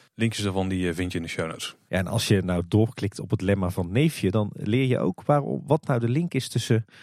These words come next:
Speaker 2: de heer Neven en de locomotief Neefje.
Speaker 1: Oeh ja, want dat heb je in de intro beloofd, maar daar zijn we niet op teruggekomen.
Speaker 2: Ja,
Speaker 1: Nou, laten
Speaker 2: mooie
Speaker 1: we daar een Eftepedia over.
Speaker 2: Mooie cliffhanger, toch?
Speaker 1: <laughs> Zeker. Dat was in ieder geval weer voor deze aflevering. Heb je nou nog vragen voor ons of wil je iets aan ons kwijt? Dan kan het via social media.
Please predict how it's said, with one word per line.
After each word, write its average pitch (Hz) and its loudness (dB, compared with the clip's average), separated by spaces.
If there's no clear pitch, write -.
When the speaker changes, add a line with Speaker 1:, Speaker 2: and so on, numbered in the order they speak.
Speaker 2:
de 117 -2
heer 113 2
Neven 160 2
en 156 2
de 131 -2
locomotief 151 0
Neefje. - -10
Speaker 1:
Oeh 180 0
ja, 87 -2
want 90 -10
dat - -14
heb 120 -4
je 92 -4
in 92 -4
de 92 -6
intro 110 0
beloofd, 123 0
maar 151 -2
daar 151 0
zijn 156 0
we 165 0
niet 185 2
op 151 -4
teruggekomen. 85 0
Speaker 2:
Ja, 220 -6
Speaker 1:
Nou, - -4
laten - -4
Speaker 2:
mooie 113 0
Speaker 1:
we 123 4
daar 123 2
een 120 -2
Eftepedia 82 -2
over. 73 -10
Speaker 2:
Mooie 95 0
cliffhanger, 90 -4
toch? - -2
Speaker 1:
<laughs> 127 -2
Zeker. - -8
Dat 170 0
was 170 2
in 170 6
ieder 147 2
geval 143 4
weer 123 2
voor 147 6
deze 160 2
aflevering. 113 2
Heb - -4
je 156 2
nou 139 0
nog 120 -2
vragen 156 0
voor 135 2
ons 151 2
of 110 -2
wil 110 -2
je 123 4
iets 113 -2
aan 104 0
ons 87 -6
kwijt? 170 0
Dan 123 -2
kan 139 0
het 117 0
via 117 0
social 104 0
media. 170 2